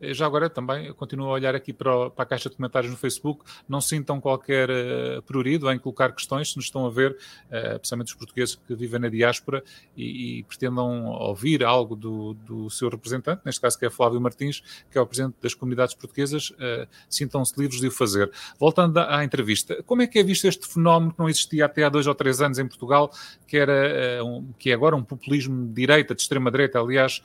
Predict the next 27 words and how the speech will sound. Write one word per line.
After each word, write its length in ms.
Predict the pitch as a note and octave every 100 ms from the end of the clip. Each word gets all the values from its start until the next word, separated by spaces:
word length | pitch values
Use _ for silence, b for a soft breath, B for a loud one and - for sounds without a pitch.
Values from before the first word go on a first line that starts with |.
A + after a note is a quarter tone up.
| B B
chegam 460 | - G#3+ G3 F#3+
ecos, 420 | F#3+ F#3 - - -
eh, 280 | D#3 D3+ D3
de 100 | C3+
alguma 220 | E3 D#3+
coisa 340 | F3 D#3+ C#3 C#3
aí, 340 | C3+ D3+ F3 C#3
aí 420 | C#3+ E3+ G3+ E3
e 40 | C#3
às 140 | C3+
outras 180 | C#3+ -
comunidades, 560 | C#3 C3+ D#3 E3 - - B B B
eh, 400 | C#3 C3+ B2+ B2 B2 B2+ -
porque 600 | C#3 B2+ - C#3 C#3 C#3+ -
é 80 | C#3+
que 100 | _
para, 180 | D3
para 280 | - - D3
nós 260 | E3 D3+ C#3
é 60 |
novidade, 440 | C#3 B2+ B2+ F3 D3
nós, 400 | D3+ C#3+ - - b _
Portugal 400 | - C#3 C3+ C3+
territorial, 560 | - C3+ C#3 C#3 D3 D#3
mas 240 | D#3+ D#3
não 160 | D#3+ D#3+
é, 300 | E3 E3